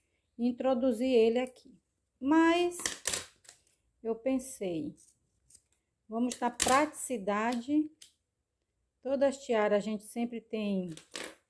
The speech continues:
um acabamento aqui atrás e dá pra gente colocar etiquetinha aqui. Tati, eu não tenho etiquetinha.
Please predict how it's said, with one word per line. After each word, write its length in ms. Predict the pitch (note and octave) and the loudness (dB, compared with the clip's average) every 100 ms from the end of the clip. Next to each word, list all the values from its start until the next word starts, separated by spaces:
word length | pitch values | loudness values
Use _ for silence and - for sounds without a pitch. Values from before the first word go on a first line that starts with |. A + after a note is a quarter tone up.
| _ _ _ _ _ _ | _ _ _ _ _ _
um 80 | G3+ | -8
acabamento 640 | G3 G#3+ G3+ G#3 G3+ G3 G#3 | -4 -2 2 4 2 0 -4
aqui 180 | - | -2
atrás 500 | A#3 A3+ A#3+ B3 C#4 | -4 -2 0 0 0
e 60 | C4+ | 0
dá 140 | C4 | 0
pra 160 | C4+ C#4 | 0 -2
gente 220 | B3+ B3 | -2 -4
colocar 340 | - C4+ C4 B3+ | -4 -4 -4 -6
etiquetinha 720 | B3+ - C4+ C4+ - A#3+ A#3+ | -6 -8 -8 -8 -8 -6 -6
aqui. 140 | A#3 | -8
Tati, 300 | A3+ C4+ C4+ | -10 -10 -6
eu 60 | C#4+ | -4
não 100 | C4+ | -4
tenho 220 | C#4 C4 | -4 -6
etiquetinha. 840 | C4 - C#4 C4+ - - - G3 | -8 -6 -6 -6 -14 -16 -16 -16